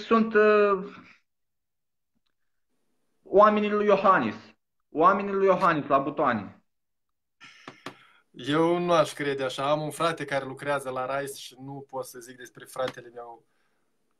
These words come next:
Speaker 1: Na.
Speaker 2: că ar fi, că ar lucra pentru Iohannis.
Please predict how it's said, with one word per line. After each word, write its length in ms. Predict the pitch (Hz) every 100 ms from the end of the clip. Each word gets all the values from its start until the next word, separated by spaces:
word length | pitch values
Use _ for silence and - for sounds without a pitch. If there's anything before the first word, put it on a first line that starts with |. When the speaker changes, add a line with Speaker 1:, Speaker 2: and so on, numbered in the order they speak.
| _ _ _ _ _ _ _
Speaker 1:
Na. 340 | 135 156 151
Speaker 2:
că 60 | 135
ar 120 | 131
fi, 180 | - 139
că 80 | - _ _ _ 139
ar 80 | 139
lucra 280 | 139 143 139
pentru 300 | 135 135 131
Iohannis. 800 | 135 127 131 120 - - -